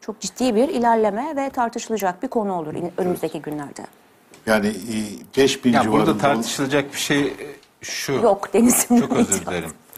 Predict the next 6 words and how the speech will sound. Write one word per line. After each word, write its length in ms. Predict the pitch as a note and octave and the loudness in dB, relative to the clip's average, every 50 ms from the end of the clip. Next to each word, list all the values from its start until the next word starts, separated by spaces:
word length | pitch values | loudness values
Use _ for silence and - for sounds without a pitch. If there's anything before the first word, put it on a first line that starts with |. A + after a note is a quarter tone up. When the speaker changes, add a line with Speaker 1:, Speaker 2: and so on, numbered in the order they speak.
| - - _ _ _ _ - - D4 E4+ E4 D#4 C#4 C4 A#3 A3 G3 - _ _ - G#3 F#3 F3+ - _ _ - - | -20 -20 _ _ _ _ -10 -10 -10 -10 -10 -14 -14 -14 -14 -16 -18 -20 _ _ -14 -14 -14 -14 -18 _ _ -12 -8
Speaker 3:
Ee, 40 | F2+ F#2 F2+ F2+ F2+ E2+ E2+ E2+ - - - | -6 -4 -2 -2 -2 -2 -2 -4 -6 -10 -10
yani 480 | E2+ F2 G2+ G#2+ A2+ A#2 A#2 A#2 A2 - - - - - - F2+ | -6 0 2 4 4 4 2 0 -2 -6 -10 -16 -20 -18 -12 -8
mes-, 360 | G2+ A#2+ C3 C#3 C3+ - - | -6 -4 -4 -4 -4 -6 -6
mesele 460 | B2+ D3 D3 C#3+ - - C#3+ C#3 B2+ | -6 -4 -4 -2 -2 0 0 0 0
şu, 360 | B2+ - - A#2 G2+ F#2+ - - - - - | 0 -2 -4 -2 -4 -4 -6 -10 -12 -12 -8
e, 40 | E2 | -6